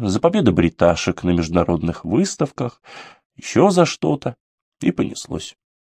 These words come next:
Но где кончился разговор и началось совсем другое? Саша отчетливо помнил только одно. Как он,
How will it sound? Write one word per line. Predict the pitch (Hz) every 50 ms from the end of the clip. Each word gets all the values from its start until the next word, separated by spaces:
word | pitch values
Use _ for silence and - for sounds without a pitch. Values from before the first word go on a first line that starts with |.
| _ _ - - - - - 120 -
Но | 101 95 95 98 92 87
где | 78 - 90 80 87 101 139 190
кончился | 196 - 214 220 208 - - 185 165 - - 165
разговор | 160 160 151 127 120 135 135 131 131 147 156 156 143
и | 135 - 110 104
началось | 104 104 104 - - - 113 110 123 135 139 - -
совсем | - - - 123 113 - - - - - 117 117 120 110 101
другое? | 110 107 101 87 - - - - - _ _ _ _ _ _ _ _ _
Саша | - - 98 92 - - 98
отчетливо | 95 - - - - 117 - - 107 98 95 92
помнил | - _ - - 170 185 170 143 117 90 87 - - - - - - - _
только | - 139 160 160 139 - 147 147
одно. | 143 - - 113 113 117 110 87 78 - - - _ _ _ _ _ _ _ _ _ _ _ _ _ _ _ -
Как | - 131 127 - 220
он, | 226 180